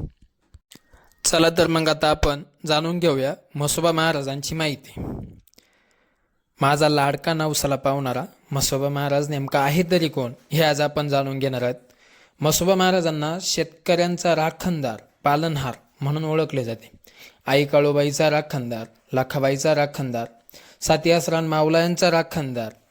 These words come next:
दावजी पाटलांचा राखणदार म्हणून म्हसोबा देवाचे ओळखले जाते. गडाचे आणि गावाचे राखण करणारा म्हसोबा महाराज. म्हसोबा महाराजांना क्षेत्रपाल या नावाने पण ओळखले जाते.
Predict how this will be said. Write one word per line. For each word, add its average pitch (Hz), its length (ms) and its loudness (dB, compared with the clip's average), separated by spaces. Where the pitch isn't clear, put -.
दावजी 139 300 0
पाटलांचा 156 600 0
राखणदार 143 520 -2
म्हणून 151 280 0
म्हसोबा 156 380 2
देवाचे 143 440 0
ओळखले 170 360 4
जाते. 117 300 -6
गडाचे 156 560 2
आणि 143 220 -6
गावाचे 151 520 2
राखण 160 380 -2
करणारा 139 480 -2
म्हसोबा 135 360 0
महाराज. 120 520 -8
म्हसोबा - 480 -4
महाराजांना 175 840 2
क्षेत्रपाल 165 600 0
या 165 160 0
नावाने 151 440 0
पण 160 200 -6
ओळखले 160 360 0
जाते. 117 360 -12